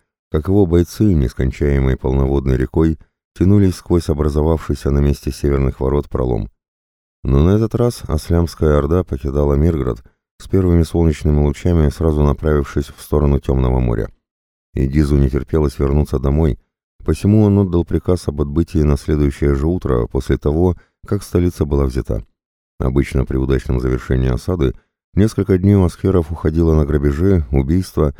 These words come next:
да развлечения в павшем селении. Но в этот раз всё случилось по-иному. Император запретил бесчинствовать шалмахам. Слово дал, Ахриманом поклявшись, как-никак.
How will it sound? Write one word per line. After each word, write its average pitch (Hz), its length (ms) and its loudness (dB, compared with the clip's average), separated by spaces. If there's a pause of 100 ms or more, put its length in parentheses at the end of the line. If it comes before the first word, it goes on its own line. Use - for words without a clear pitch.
(200)
да 107 120 0
развлечения 95 680 2
в 76 60 -4
павшем - 360 -2
селении. 57 560 -2 (460)
Но 67 240 2
в 67 80 -2
этот 101 260 0
раз 92 200 0
всё - 280 -4
случилось 71 460 -4
по-иному. 60 500 -2 (380)
Император 78 580 2
запретил 80 540 -2
бесчинствовать 62 640 -4
шалмахам. 58 540 -4 (560)
Слово 73 420 0
дал, 58 280 -4 (120)
Ахриманом 71 600 0
поклявшись, 62 600 -6
как-никак. 57 560 -6